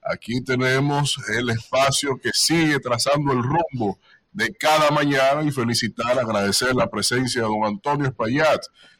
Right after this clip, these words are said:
eh, presidente de R C C Media, eh, la principal plataforma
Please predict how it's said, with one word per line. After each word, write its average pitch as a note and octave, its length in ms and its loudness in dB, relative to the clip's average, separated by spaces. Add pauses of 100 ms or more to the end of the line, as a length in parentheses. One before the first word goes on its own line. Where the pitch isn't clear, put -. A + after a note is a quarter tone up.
(120)
eh, G#2+ 120 -14 (120)
presidente G#2+ 720 -2
de A2 240 -2
R C3 260 2
C A2+ 160 0
C C3+ 220 0
Media, C3 640 0 (220)
eh, C3+ 160 0 (460)
la E2 60 -2
principal G#2+ 680 -2
plataforma A#2+ 1200 0